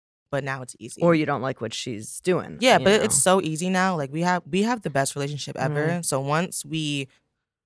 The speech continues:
Speaker 1: butted heads, we figured out, "Okay, this is how we gotta talk about it. This is how we're gonna do it, and this is gonna be it." And we're like, "Okay, cool."
Speaker 2: You are a very mature twenty-six-year-old.
Speaker 1: Really?
Speaker 2: Oh my God. Are you kidding?
Speaker 1: Thank
Speaker 2: Yes.
Speaker 1: you.
Speaker 2: Yes.
Speaker 1: I have to be in the business I'm in. I'm surrounded
Speaker 2: Yeah.
Speaker 1: by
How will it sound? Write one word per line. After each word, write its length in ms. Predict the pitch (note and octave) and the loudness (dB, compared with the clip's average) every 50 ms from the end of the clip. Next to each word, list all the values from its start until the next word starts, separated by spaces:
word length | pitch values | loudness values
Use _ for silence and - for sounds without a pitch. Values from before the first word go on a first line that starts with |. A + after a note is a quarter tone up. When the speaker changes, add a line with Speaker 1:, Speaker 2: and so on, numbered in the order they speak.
| _ _ _ _ _ - | _ _ _ _ _ -6
Speaker 1:
butted 260 | - D3 E3 F3 C#3+ | -2 2 2 2 2
heads, 440 | C#3+ D3+ B2+ A#2+ A2+ B2 C3 - - - | 2 0 -2 -2 -2 -4 -4 -8 -8 -8
we 80 | C#3 | -6
figured 280 | C#3 - D#3+ D3 C#3 C#3+ | -4 0 0 2 2 4
out, 180 | C#3 C3+ G#2+ C#3 | 4 6 6 4
"Okay, 260 | - - C3 A#2 A#2+ | 4 2 -2 -2 -2
this 180 | B2+ D3+ - | -2 -2 -2
is 60 | G#3 G#3 | -2 -2
how 160 | A3 G3+ G3 | -2 0 0
we 80 | G#3 | 0
gotta 180 | G3 G3 F#3+ G3 | 0 0 0 0
talk 240 | - - F#3 F3 F3 | 0 0 -2 -2 -2
about 200 | F3+ D#3 E3 E3 | 0 0 0 0
it. 20 | D3+ | 0
This 120 | D#3+ D#3 | 0 -2
is 40 | - | 0
how 80 | F#3+ F3+ | -2 0
we're 80 | F3 F#3 | 0 0
gonna 160 | F#3 F#3 F#3 | -2 -2 -2
do 180 | E3 E3+ E3 E3 | -2 0 0 2
it, 100 | D#3+ D#3+ | 2 0
and 120 | D3 D3 C#3+ | 0 -2 -4
this 80 | C#3+ | -4
is 160 | C#3+ C#3 C#3 C#3+ | -4 -4 -4 -4
gonna 160 | C#3+ C#3+ C#3+ | -2 -2 -2
be 160 | D3 D3 C#3 | -2 -2 -2
it." 80 | C3+ C3 | -4 -4
And 120 | B2 C3+ | -4 -6
we're 100 | C3+ C3+ | -6 -4
like, 140 | C#3+ C#3 - | -4 -4 -4
"Okay, 240 | G3+ B3 - C4+ B3+ _ | -4 -6 -6 -8 -10 _
cool." 200 | - C4+ A#3 - - | -6 -8 -8 -8 -6
Speaker 2:
You 160 | - F3+ G3 F#3+ | 0 2 4 6
are 100 | D#3+ C3+ | 6 4
a 60 | C#3+ | 4
very 320 | C#3+ D#3 E3 E3+ F3 F3+ | 4 4 6 6 8 8
mature 540 | F3 E3 D3 - - - D3 C3 C3 A#2+ - - | 6 4 4 2 0 0 2 2 2 0 -2 -4
twenty-six-year-old. 800 | - - A#2 A#2+ A#2 - - C3 - - - - D#2 C2 - E3+ | -6 -4 -4 -4 -4 -6 -8 -8 -10 -8 -6 -6 -6 -4 -4 -4
Speaker 1:
Really? 580 | A3 E4 F#4 G#4 A4+ A4+ A#4 A#4 A#4 A#4+ F4+ | -4 -4 -2 0 0 2 4 4 4 4 4
Speaker 2:
Oh 60 | D4 C#4 | 4 4
my 180 | A3 E3+ D3+ | 4 4 2
God. 560 | D3 - G#3+ A3+ B3 A#3+ G#3 E3+ C#3 C3 - | 0 0 0 2 4 4 4 4 4 2 2
Are 80 | C3 C#3+ | 0 0
you 140 | F#3 G#3+ A3 | 2 0 0
kidding? 480 | - B3+ B3 B3+ C#4 D4+ D#4 D4+ C#4+ | 4 4 4 4 4 2 0 -4 -4
Speaker 1:
Thank 60 | B3 A#3 | 0 4
Speaker 2:
Yes. 240 | A#3 A3 G3 - - | 4 4 4 4 0
Speaker 1:
you. 400 | C4 A#3 G3+ F3 E3 D3 C3 C3+ | 0 0 0 2 2 2 2 2
Speaker 2:
Yes. 400 | F#3+ G3+ F3 C#3 A2+ - - - _ - - | 4 4 4 2 0 -2 -8 -14 _ -8 -4
Speaker 1:
I 40 | F3 | 2
have 240 | E3 D3 D3 D3+ - | 4 4 4 2 0
to 80 | - C#3 | -6 -4
be 160 | D3 C#3+ C3+ | -2 -2 -2
in 100 | C3 C#3+ | -2 -2
the 80 | C#3+ | -2
business 360 | B2+ C#3 C#3 C3 C3+ C#3+ C3 C#3 | 0 0 -2 -2 -2 -6 -4 -4
I'm 180 | C3+ C3 C3+ C3+ | -4 -4 -4 -4
in. 140 | C3+ C3 | -4 -4
I'm 100 | C3+ C3+ | -4 -4
surrounded 520 | C3+ - - C#3+ C#3 C#3 C#3 C#3+ C#3+ C#3 B2+ C3 | -4 -2 0 2 4 4 4 4 2 0 2 4
Speaker 2:
Yeah. 280 | B2+ B2 B2+ C3 | 6 6 6 6
Speaker 1:
by 20 | C3+ | 4